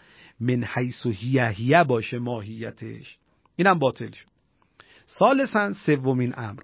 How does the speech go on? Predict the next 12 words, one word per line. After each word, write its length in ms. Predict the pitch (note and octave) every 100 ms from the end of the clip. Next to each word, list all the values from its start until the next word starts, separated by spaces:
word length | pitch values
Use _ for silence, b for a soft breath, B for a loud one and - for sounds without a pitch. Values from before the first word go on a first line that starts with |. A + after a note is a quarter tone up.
| _ D#3+
ان 280 | A#3 A3+
لا 400 | G#3+ G3+ F#3 F#3
به 120 | E3+ F3
شرط 380 | E3 E3 D3
المقسمی 920 | D3+ D3+ C#3 C3+ - C3+ C3 B2+ A#2+ - b b b B2
لیس 340 | B2+ B2+ -
اعتباراً 800 | D#3+ D3+ C3+ B2 A#2+ C3+ B2 A2+
مستقلاً 920 | A2+ A2+ A2 - A#2+ A2+ D3 A#2+ A2 A#2+ - b b b
فی 240 | - C3
قبال 540 | - B2+ C3+ C#3 A#2+
الاعتبارات 1080 | A#2 A2+ - C3 B2 B2 A#2+ A#2+ B2 F3 E3+
الثلاثه. 540 | D#3 - A#2 A2+ -